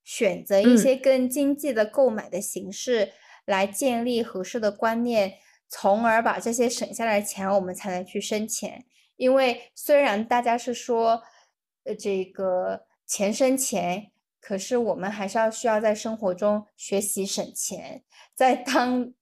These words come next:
Speaker 1: 这个经济下行的环境情况下，我们的这个省钱方法还是蛮重要的。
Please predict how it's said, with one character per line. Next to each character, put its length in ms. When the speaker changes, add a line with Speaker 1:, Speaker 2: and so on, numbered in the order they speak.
Speaker 1:
这 220
个 120
经 280
济 160
下 260
行 180
的 140
环 260
境 400
情 220
况 260
下， 400
我 140
们 240
的 120
这 140
个 100
省 240
钱 220
方 300
法 260
还 120
是 160
蛮 180
重 220
要 180
的。 220